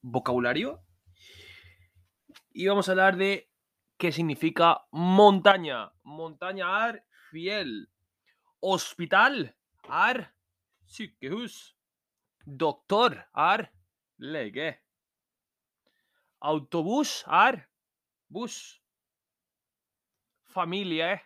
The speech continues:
familia ar familie. Color ar farge.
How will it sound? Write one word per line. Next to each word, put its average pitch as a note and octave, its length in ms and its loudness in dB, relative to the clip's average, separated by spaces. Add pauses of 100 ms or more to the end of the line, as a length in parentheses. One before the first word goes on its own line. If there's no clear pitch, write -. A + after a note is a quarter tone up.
(320)
familia C#3+ 800 0 (320)
ar C#3 240 -6
familie. E3+ 640 -6 (1040)
Color F3 560 0 (380)
ar D#3+ 420 0 (480)
farge. D#3 600 0